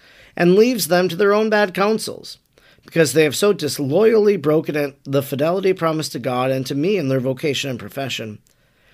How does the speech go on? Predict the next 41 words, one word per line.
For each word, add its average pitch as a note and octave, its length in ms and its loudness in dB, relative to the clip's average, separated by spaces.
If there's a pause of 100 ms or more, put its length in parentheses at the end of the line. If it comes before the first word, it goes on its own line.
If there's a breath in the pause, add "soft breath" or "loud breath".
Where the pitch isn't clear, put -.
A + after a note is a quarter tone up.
(200 soft breath)
But F3 100 4
if F3 140 2
all A#3 220 8
souls F#3+ 420 0
must E3+ 240 -2
fear F#3 200 0
this F3+ 160 -2
terrible F3 400 0
infidelity, D3 600 -2
consider F#3+ 420 -4
well, D#3 240 0
my B2+ 160 -2
daughter, A#2+ 460 -4 (500 soft breath)
what C3 160 -2
abhorrence, E3 680 0 (260)
especially E3 480 -2
thou D3 200 2
wouldst F#3 280 -4
deserve F3 440 0
in D#3 120 -4
the D#3 60 -4
sight F3 280 -2
of C3+ 120 -12
God, C#3 420 -6 (520 soft breath)
if A#2 140 -8
thou D#3+ 160 4
wert D#3+ 300 2
guilty F3+ 340 2
of E3+ 120 0
such - 280 -2
disloyalty. B2 840 -6 (1040)
It D#3+ 120 2
is G#3+ 160 6
time G3 360 0
that D3+ 120 -2
thou E3+ 160 2
die E3+ 380 0
to F#3 120 -4
the F3 120 -2
visible F3+ 380 -2
things, F3+ 500 -4